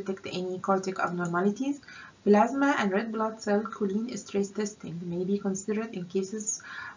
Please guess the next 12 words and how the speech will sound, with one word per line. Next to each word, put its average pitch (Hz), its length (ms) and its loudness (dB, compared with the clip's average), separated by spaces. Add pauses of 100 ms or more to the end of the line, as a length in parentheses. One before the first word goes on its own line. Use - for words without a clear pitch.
um, 175 880 2 (200)
where, 190 560 4
um, 175 280 0 (500)
organophosphorus 214 800 4
compound 185 680 4
co-exposure 202 640 2
may 175 220 -2
have 175 240 2
occurred, 226 680 0
or 180 280 4
if 190 420 0
offending, 233 840 2